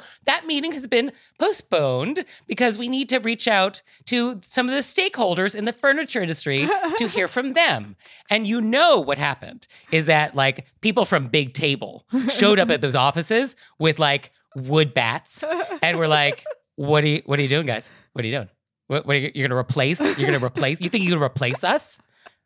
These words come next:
Speaker 1: And so I'm sure there's a lot behind the scenes. And so I think, uh,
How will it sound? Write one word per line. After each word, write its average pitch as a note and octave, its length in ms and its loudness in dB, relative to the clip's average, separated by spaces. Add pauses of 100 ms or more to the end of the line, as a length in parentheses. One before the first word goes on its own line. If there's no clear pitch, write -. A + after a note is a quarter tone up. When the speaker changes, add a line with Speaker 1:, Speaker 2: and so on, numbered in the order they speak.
(120)
Speaker 1:
And D#3+ 180 2
so F#3 160 4
I'm F3+ 160 2
sure C4 500 4 (200)
there's D3 160 -4
a - 20 -2
lot F3+ 240 4
behind F#3 260 -2
the C#3 40 -6
scenes. A#2+ 440 -8 (360)
And F3 260 0
so D#3 560 4
I D3+ 120 2
think, D3+ 420 -4
uh, C3 400 0